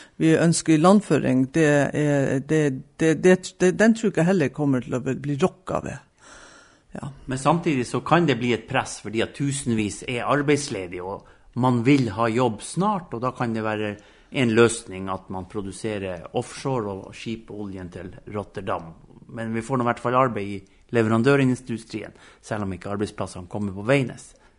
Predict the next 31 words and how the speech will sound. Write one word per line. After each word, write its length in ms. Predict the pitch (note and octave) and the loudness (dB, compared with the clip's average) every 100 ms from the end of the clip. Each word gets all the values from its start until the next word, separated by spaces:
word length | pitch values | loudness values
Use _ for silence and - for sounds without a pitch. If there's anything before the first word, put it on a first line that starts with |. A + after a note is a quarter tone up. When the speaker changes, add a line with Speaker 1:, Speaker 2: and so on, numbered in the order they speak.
| _ - | _ -14
Speaker 2:
Du 60 | - | -8
kan 200 | - F#3+ | 2 4
bli 80 | D#3+ | 6
møtt 300 | C3 C#3 C3+ | 4 4 0
med 100 | A2 | -6
det 120 | A2+ A#2+ | -4 -4
argumentet. 560 | F#2 G2 F#2+ - - - | -8 -12 -16 -18 -20 2
Speaker 1:
Ja, 80 | F#3 | 6
jeg, 400 | G3+ G3+ G3+ G3+ F3+ | 10 10 10 10 10
jeg, 260 | G3 G3+ F3 | 8 8 6
jeg 180 | F#3+ F3+ | 4 4
ser 260 | A3+ F#3 C3+ | 4 4 2
jo 60 | B2+ | 0
det, 140 | C3+ C3 - | -2 -4 -4
og 160 | D#3 D#3+ | 0 0
det, 140 | D3 F#3 F3 E3+ D#3+ D#3 D3 C3 D3 | 2 2 4 4 2 2 0 -2 -2
det 120 | D#3 | 4
er 20 | F3+ | 6
jo 80 | |
akkurat 260 | F3+ - E3 | 6 4 2
det 140 | E3+ | 4
jeg 320 | D#3+ C#3+ D3 C#3 | 4 4 2 2
snakker 320 | G3 - - | 0 0 -8
om, 80 | - | -2
fordi 240 | C#3+ D#3 | 2 4
det 140 | D#3+ E3 | 4 2
pr-, 160 | D#3 D#3 | 0 0
permitteres 680 | F3+ F3+ D#3+ F#3 D#3 - - | 2 4 4 2 2 0 -6
jo. 80 | C3+ - _ - - - _ | -8 -10 _ -20 -20 -20 _
Eh, 220 | - D3+ | -4 -2
og 80 | - | 0